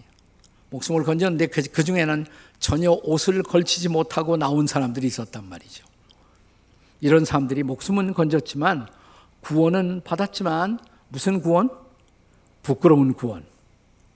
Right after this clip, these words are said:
여러분 연상이 되시죠? 네, 부끄러운 구원 받을 사람도 그때 있을 것이다, 이 말이에요.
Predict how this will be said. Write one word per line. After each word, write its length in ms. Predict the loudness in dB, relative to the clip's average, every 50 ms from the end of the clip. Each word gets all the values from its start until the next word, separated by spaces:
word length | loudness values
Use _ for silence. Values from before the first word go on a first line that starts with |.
| _ _ _ _ _ _ _ _ _ _ _ _ _ 0
여러분 260 | 2 2 4 4 4
연상이 360 | 4 4 4 4 4 2 2
되시죠? 460 | 4 4 2 2 0 0 0 -2 -2 -2 -6 -14 -20 _ _ -12
네, 140 | -12 -12
부끄러운 520 | -10 -12 -14 -6 -2 0 0 0 0 -2 -4
구원 360 | -6 -8 -8 -8 -8 -12 -16 -20 _ _ _ _ _
받을 580 | -10 -8 -4 0 2 2 2 2 -2 -4 -8 -16 -20 -20 _ _ _ _
사람도 880 | -14 -6 -4 -2 -2 -2 -4 -4 -6 -2 0 0 2 2 0 -2 -6 -12 -20 -20 _ _ _ _
그때 480 | 0 0 0 0 -4 -6 -4 -4 -6 -4
있을 220 | -2 -2 -2 -2 -2
것이다, 380 | 0 -2 -2 -2 -4 -8 -10 -10
이 60 | -10
말이에요. 340 | -10 -12 -12 -16 -20 -20